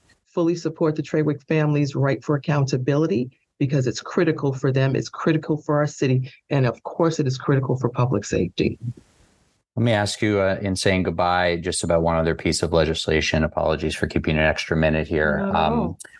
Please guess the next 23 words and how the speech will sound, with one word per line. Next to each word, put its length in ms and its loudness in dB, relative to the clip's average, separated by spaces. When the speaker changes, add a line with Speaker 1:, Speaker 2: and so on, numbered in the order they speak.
Speaker 2:
you've, 460 0
you've 200 2
expressed 420 0
support 600 -2
for, 720 -2
uh, 240 0
the 100 -4
bill 280 0
that's 260 -4
the 100 0
lead 200 2
sponsors, 600 0
Public 320 0
Advocate 340 0
Williams, 540 0
that 160 0
would 180 -2
ban 320 0
solitary 540 -2
confinement 560 0
in 80 0
city 300 0
jails. 560 0